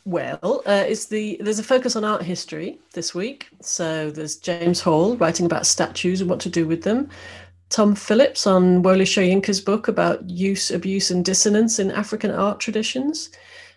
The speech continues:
Uh, there is Dinah Birch reviewing Gwendolyn Riley's new novel, um, which people have been talking about. And Adam Miles Jones, um, is writing about the cinema festival, which you know about, Made in Italy.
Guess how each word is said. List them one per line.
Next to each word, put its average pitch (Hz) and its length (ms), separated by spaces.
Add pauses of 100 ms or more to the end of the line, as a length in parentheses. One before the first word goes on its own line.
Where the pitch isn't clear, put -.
(140)
Uh, 180 380
there 180 280
is 175 320
Dinah 190 280
Birch 226 360
reviewing 185 320
Gwendolyn 175 480
Riley's 185 460
new 214 100
novel, 214 400 (640)
um, 180 260
which 165 200
people 180 200
have 175 80
been 175 120
talking 180 280
about. 208 280 (360)
And 185 280
Adam 190 320
Miles 175 240
Jones, 190 560 (100)
um, 165 320
is 175 160
writing 170 320
about 170 260
the 180 60
cinema 220 320
festival, 147 540
which 170 240
you 233 100
know 160 140
about, 147 260
Made 190 180
in 185 120
Italy. 151 440